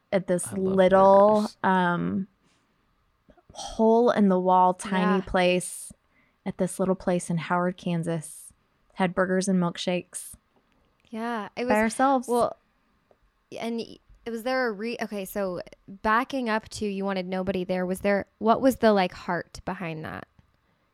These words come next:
Speaker 3: decision?
Speaker 1: Oh, <sighs> yeah. Um,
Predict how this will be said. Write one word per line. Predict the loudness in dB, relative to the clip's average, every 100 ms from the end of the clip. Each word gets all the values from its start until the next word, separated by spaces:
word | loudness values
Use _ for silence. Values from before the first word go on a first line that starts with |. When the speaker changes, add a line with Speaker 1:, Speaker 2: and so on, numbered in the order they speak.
| _
Speaker 3:
decision? | -8 -8 -10 -12 -14 -18 -20 _ _ _ -20 -20 -6
Speaker 1:
Oh, | 0 4 4 4 2 -4 -6 -8
<sighs> | -12 -18
yeah. | -14 -10 -10 -10 -14 -18 _
Um, | 0 2 2 2 2